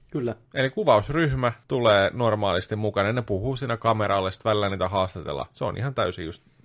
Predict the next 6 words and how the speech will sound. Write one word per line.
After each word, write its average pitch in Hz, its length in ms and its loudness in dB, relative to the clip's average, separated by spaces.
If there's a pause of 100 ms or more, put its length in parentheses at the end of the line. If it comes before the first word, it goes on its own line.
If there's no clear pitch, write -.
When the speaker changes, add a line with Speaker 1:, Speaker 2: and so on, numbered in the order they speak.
(120)
Speaker 2:
siinä - 200 -6
sen 151 140 -8
pähkinänkuoressa - 800 -4
oikeastaan - 480 -10
on. - 240 -16 (320)
Speaker 1:
Joo. 107 260 -6